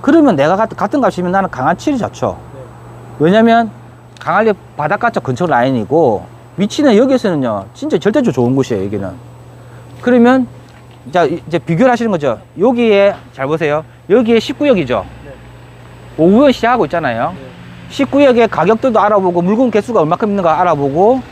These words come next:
Speaker 1: 칠 구역도 알아보고요. 그러면 내가 봤을 때는 강한 오,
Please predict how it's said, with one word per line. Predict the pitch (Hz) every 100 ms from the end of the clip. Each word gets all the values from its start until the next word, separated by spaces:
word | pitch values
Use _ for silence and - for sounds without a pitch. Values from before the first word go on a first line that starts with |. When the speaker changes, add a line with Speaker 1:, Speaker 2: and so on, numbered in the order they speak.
| - - - - - - - - -
Speaker 1:
칠 | - 302
구역도 | 294 277 214
알아보고요. | 202 170 151 120 95 - - - - - - - - -
그러면 | 277 285 202
내가 | 170 220
봤을 | 247 233
때는 | 208 214 262 240 - - - - - - - - - - -
강한 | - 156 226 226
오, | 175